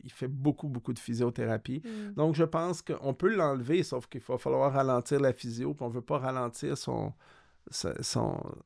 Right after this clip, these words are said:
Speaker 1: sa ré-, sa réhabilitation. Moi, je pense qu'il va, si tout va bien, il va marcher, parler d'ici vingt-quatre mois. Ça, c'est peut-être optimiste, mais je pense que oui.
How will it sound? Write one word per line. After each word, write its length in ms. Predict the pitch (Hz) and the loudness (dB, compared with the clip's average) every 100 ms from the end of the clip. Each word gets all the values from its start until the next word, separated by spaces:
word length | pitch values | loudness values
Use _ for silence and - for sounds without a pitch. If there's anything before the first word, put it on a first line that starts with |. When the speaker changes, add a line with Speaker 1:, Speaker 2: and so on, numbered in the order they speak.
| _ _ _ - | _ _ _ -16
Speaker 1:
sa 160 | - 120 | -6 0
ré-, 220 | 139 135 | 2 2
sa 160 | - 127 | 2 2
réhabilitation. 800 | 135 131 123 117 120 117 - | 4 2 0 -2 -2 -2 0
Moi, 120 | 151 165 | 0 0
je 80 | 170 | 0
pense 240 | 170 156 | -2 -2
qu'il 140 | 160 | 0
va, 280 | 135 143 151 - - - | 4 6 4 0 -20 -18
si 160 | - - | -16 -6
tout 100 | 156 | 4
va 140 | 156 | 6
bien, 160 | 143 147 | 6 2
il 60 | |
va 120 | 139 139 | 2 2
marcher, 380 | 139 - - | 0 -2 -6
parler 380 | 156 139 127 135 | -2 0 0 -2
d'ici 260 | 127 - 127 | -4 -4 -2
vingt-quatre 480 | 120 120 117 113 117 | -2 -2 -4 -4 -4
mois. 260 | 107 107 110 | -6 -6 -12
Ça, 120 | - - | -10 -8
c'est 460 | - 131 127 117 - - - - | 0 2 2 -2 -8 -20 -20 -4
peut-être 220 | 143 131 | 0 2
optimiste, 600 | 131 - - 143 156 - | 0 -2 0 4 4 2
mais 120 | 135 | -4
je 80 | - | -2
pense 240 | 139 139 | 0 0
que 100 | - | 2
oui. 320 | 127 131 135 | 2 4 0